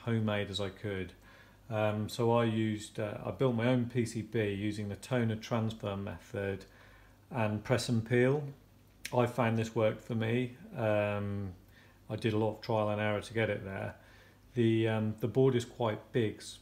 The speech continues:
for a homemade P C B, and using the heat transfer, toner transfer method y-,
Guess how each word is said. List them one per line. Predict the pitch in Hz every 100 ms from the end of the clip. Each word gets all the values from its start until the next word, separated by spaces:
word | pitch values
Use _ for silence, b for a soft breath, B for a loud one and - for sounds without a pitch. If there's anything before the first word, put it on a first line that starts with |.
| -
for | 117
a | 101
homemade | 101 104 104 101 101 92 -
P | 101
C | 87 101
B, | 95 - - - 113 B B B B -
and | 107 101 104
using | 113 120 113 110 110 101
the | 104 101 90
heat | - 113 110
transfer, | - 120 107 - 101 98 95
toner | - 107 98
transfer | - 98 - 107
method | 95 95 - 113 104 90 113
y-, | 117